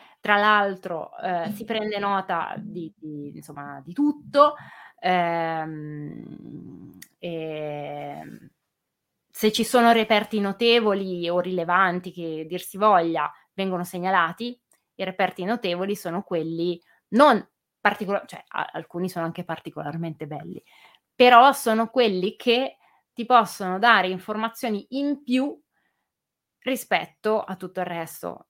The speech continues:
E que-, quali sono quelle informazioni in più? Generalmente sono le informazioni legate al periodo. Oppure se hai, non lo so,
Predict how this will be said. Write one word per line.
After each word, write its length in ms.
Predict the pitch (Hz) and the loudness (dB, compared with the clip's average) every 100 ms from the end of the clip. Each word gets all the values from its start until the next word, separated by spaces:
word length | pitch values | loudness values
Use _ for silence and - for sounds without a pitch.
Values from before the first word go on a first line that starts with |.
| _ | _
E 160 | 190 | -14
que-, 220 | 185 202 185 | -4 -4 -2
quali 200 | 196 196 | -2 -4
sono 200 | 208 175 | -4 -6
quelle 160 | 170 175 | -6 -6
informazioni 520 | 180 190 190 - 254 | -8 -6 -6 -4 -4
in 80 | 262 | -4
più? 240 | 185 190 | -4 -6
Generalmente 960 | 170 151 214 180 160 175 190 175 - _ _ _ _ _ | -6 -4 -4 -4 -6 -4 -4 -4 -6 _ _ _ _ _
sono 360 | - 175 190 | -10 -6 -4
le 60 | 190 | -4
informazioni 520 | 175 185 170 180 170 | -6 -8 -10 -10 -8
legate 260 | 180 165 151 | -6 -6 -8
al 100 | 147 | -12
periodo. 540 | 151 160 180 151 - _ _ _ _ _ _ - | -10 -4 -4 -4 -10 _ _ _ _ _ _ -2
Oppure 800 | - 220 - 254 240 226 233 247 - | 2 4 6 8 10 12 10 8 2
se 360 | - - 196 214 | -10 -4 2 4
hai, 800 | 185 196 196 214 214 196 180 175 | 6 6 4 0 0 -2 -4 -4
non 120 | 175 | -6
lo 40 | |
so, 300 | 165 185 175 | -4 -2 -2